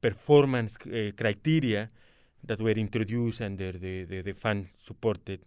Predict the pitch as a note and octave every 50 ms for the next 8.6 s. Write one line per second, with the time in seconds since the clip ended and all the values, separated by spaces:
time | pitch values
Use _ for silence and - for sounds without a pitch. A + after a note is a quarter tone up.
0 | _ _ - A2 A2 G#2 F2+ F2 F2 D#2+ D#2+ F2 - _ _ _ _ _ _ _
1 | _ _ _ _ _ _ _ _ _ - _ _ _ - - B2+ B2+ B2 B2 B2
2 | B2 A#2 A#2 A#2 _ _ _ _ _ _ - - E3+ - - - _ _ _ _
3 | _ - - F3+ E3 D#3 - G#3+ A3 - G3 F#3 E3 D#3 D#3+ D#3 C#3+ C3+ - -
4 | - _ _ _ _ _ _ - D3+ D3+ - - C#3+ C#3 C3 B2+ - B2+ G#2 A#2
5 | G#2 F#2 G#2 A2 G#2+ F#2 G2+ G2+ G2+ G2+ A2 - D3 D#3+ F3 F#3 F#3+ - _ _
6 | _ _ _ _ _ _ _ _ _ _ - A#2 A2 G#2 - - - C3 B2 B2+
7 | B2 A#2+ A#2+ A#2+ - - _ - C3+ C3+ C3 B2+ A2 - - A#2+ A2+ A2+ A#2 A2+
8 | A2+ A2+ - - A#2 A2+ G#2+ - - G#2+ G#2 F#2+